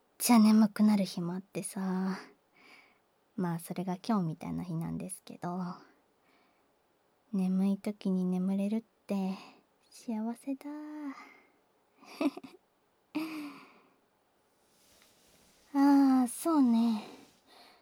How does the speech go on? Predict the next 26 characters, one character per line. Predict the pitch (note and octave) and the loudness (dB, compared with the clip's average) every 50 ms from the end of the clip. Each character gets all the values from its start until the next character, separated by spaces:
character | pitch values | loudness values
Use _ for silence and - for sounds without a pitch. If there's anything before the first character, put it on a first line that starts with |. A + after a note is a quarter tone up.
| _ _ _ _ _ _ _ | _ _ _ _ _ _ _
毛 | F4 D#4+ C#4+ D#4+ F4+ F#4+ F#4+ F4 - | -8 -6 -4 -2 0 0 -2 -2 -2
布 | - C#4 B3 | -2 -4 -2
だ | A#3+ A#3 A3+ | 0 -2 -2
け | - _ - B3+ B3+ | -4 _ -2 -2 -2
で | - A#3 | 0 -2
い | G#3+ G#3 G#3+ A#3+ | 0 0 0 -2
っ | - _ _ _ _ _ _ | -2 _ _ _ _ _ _
か。 | - B3 B3 A3 G3+ - - - - - - - - _ _ _ - - - - - _ | -6 -4 -4 -2 -4 -6 -10 -14 -18 -20 -20 -20 -20 _ _ _ -20 -20 -20 -20 -20 _
部 | - A3+ | -4 -4
屋 | G#3+ G3 | -2 -2
あ | F#3 | -4
っ | F3 - _ | -8 -12 _
た | - F#3 | -14 -12
か | F#3 G3+ | -8 -6
い | G3+ G3+ | -6 -6
し。 | G#3 - - - - - - - - - - - _ _ _ _ _ - - - - - - - _ _ _ _ _ _ _ _ _ _ | -8 -10 -16 -18 -18 -18 -20 -20 -20 -20 -20 -20 _ _ _ _ _ -20 -20 -20 -20 -20 -20 -20 _ _ _ _ _ _ _ _ _ _
お | - A#3 | -12 -12
布 | - - _ _ _ _ | -12 -12 _ _ _ _
団 | - E4 D4+ C#4+ C4 A#3+ A3+ A3 | -8 -4 -2 0 2 2 2 2
の | G#3+ G#3 | 2 0
方 | G3+ G3+ G#3 G#3 G#3 G3+ G3 G3 G3 G3 | 0 -2 -2 -2 -2 -2 -4 -6 -8 -10
は | G3+ G3+ G#3 G#3+ - _ _ _ _ _ _ _ _ _ | -10 -10 -12 -14 -16 _ _ _ _ _ _ _ _ _
ち | - - D4 | -16 -14 -12
ょ | D4 | -12
っ | - _ _ _ _ _ _ _ _ | -12 _ _ _ _ _ _ _ _
と | G#3 G3 G3 F#3+ F#3+ G3 - | -8 -6 -6 -6 -6 -8 -12